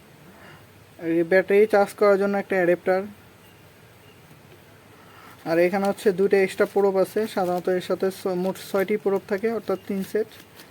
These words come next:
আমার দুই সেট ড্রোনে লাগানো। আর এই হচ্ছে সেই মূল ড্রোনটি। আর এখানে হচ্ছে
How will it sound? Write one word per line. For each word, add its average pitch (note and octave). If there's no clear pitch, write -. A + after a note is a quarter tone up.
আমার F3+
দুই F3+
সেট F#3+
ড্রোনে F#3
লাগানো। F#3+
আর E3
এই F#3
হচ্ছে G3
সেই G3+
মূল G3+
ড্রোনটি। G3
আর D#3
এখানে E3+
হচ্ছে F#3+